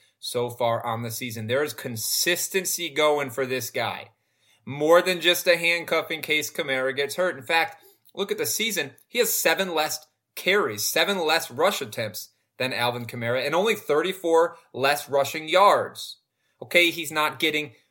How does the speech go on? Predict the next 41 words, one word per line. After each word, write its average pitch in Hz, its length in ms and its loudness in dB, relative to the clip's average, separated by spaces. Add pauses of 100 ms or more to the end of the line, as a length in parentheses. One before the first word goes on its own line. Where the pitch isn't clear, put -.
(140)
the 139 140 -2
passing 139 480 -2
work. 131 260 -2
We 139 140 -6
knew 139 260 -6
that 135 180 2
was 123 140 -4
never 123 240 -2
gonna 123 220 -6
happen. 117 560 -6 (840)
But 127 160 -8
this 165 140 0
guy 202 140 4
is 202 180 2
getting 139 440 2 (340)
a 160 100 2 (140)
fifty 214 440 4
percent 220 720 2
share 139 720 4 (280)
of 135 160 0
the 139 100 4
rushing 175 580 2
work 123 460 2 (360)
on 147 280 2
a 147 200 0
team 202 520 0 (100)
that 135 220 2
is 120 140 -2
kicking 185 420 2
ass, 120 320 2
on 147 140 0
a 147 60 0
team 190 300 -4
that's 131 180 -2
defense 156 580 -2
is 127 160 -8 (220)
playing 147 260 0
so 196 420 6
well 240 240 8
right 127 240 4
now 101 420 -6